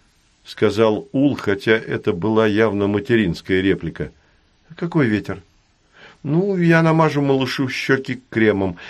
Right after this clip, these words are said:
И учти, если из-за тебя я простужу ребенка,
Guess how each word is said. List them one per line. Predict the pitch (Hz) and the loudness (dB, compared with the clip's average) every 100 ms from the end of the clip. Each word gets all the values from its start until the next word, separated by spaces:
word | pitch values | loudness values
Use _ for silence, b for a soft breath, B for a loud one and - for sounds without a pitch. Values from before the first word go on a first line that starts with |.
| B | B
И | - 165 | -4 0
учти, | 165 170 - 143 | 2 0 0 2
если | 127 135 147 139 139 | 2 2 0 0 -2
из-за | 131 139 123 104 127 | -2 -2 -2 -4 -6
тебя | 135 160 127 110 | 0 0 2 2
я | 95 110 | 4 0
простужу | 110 110 107 - 131 156 202 | 0 -4 -6 -6 -4 0 2
ребенка, | 135 92 104 87 82 90 | 2 2 0 0 0 -2